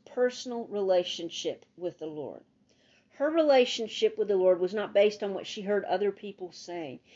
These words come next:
It was things that she was experiencing, that she was feeling, that she knew for herself for a fact. She was also, number three, very open with her loved ones and friends about eternity and the reality of both heaven and hell.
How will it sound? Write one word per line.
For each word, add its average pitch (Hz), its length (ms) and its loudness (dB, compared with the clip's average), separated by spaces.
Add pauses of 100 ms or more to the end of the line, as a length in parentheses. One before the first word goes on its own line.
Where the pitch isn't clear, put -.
(200)
It 226 160 8
was - 180 0
things 254 380 -4
that 165 100 -12
she 285 300 -4
was 285 240 -2
experiencing, 175 880 -8 (260)
that 185 140 -8
she - 260 -2
was 254 240 -6
feeling, 180 380 -4
that 170 180 0
she 285 320 -4
knew 254 240 0
for 196 220 -6
herself 185 680 -4
for 196 220 -6
a 196 60 -6
fact. - 420 -14 (960)
She 311 220 -2
was 233 160 -4
also, 233 600 4
number 202 380 0
three, 240 300 -2
very 254 320 6
open 214 560 -2 (340)
with 214 200 0
her 196 160 0
loved 226 300 4
ones 247 300 4
and 196 120 -4
friends 196 420 -4
about 165 280 0
eternity 233 760 -8 (420)
and 269 200 0
the 302 100 2
reality 185 680 4
of 156 140 -8
both 156 280 -2
heaven 180 360 -8
and 175 160 -12
hell. 151 340 -14